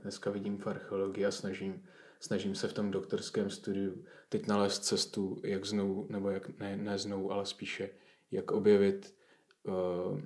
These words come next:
jak od-, objevit ob-, odpovědi na tyhle ty otázky, proč. A ta moje cesta, ta moje cesta jde, jde trošku oklikou, kdy já se neza-, ne-,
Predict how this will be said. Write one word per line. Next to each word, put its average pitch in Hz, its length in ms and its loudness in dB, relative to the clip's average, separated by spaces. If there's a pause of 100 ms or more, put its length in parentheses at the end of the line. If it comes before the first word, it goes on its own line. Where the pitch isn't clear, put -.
(240)
jak - 160 -4
od-, 202 220 2
objevit 107 440 6
ob-, 107 180 0 (160)
odpovědi 104 500 8
na 104 120 4
tyhle 101 280 2
ty - 100 0
otázky, 95 560 0
proč. 92 560 0 (540)
A 98 360 4
ta 104 100 6
moje 110 180 8
cesta, 104 520 4 (720)
ta 98 100 -2
moje 101 160 -2
cesta 95 560 -2
jde, 95 500 -2 (520)
jde 107 120 4
trošku - 360 2
oklikou, 117 720 4 (420)
kdy 98 600 -2 (360)
já 98 600 -2
se - 260 -6
neza-, 101 380 2
ne-, 101 380 -2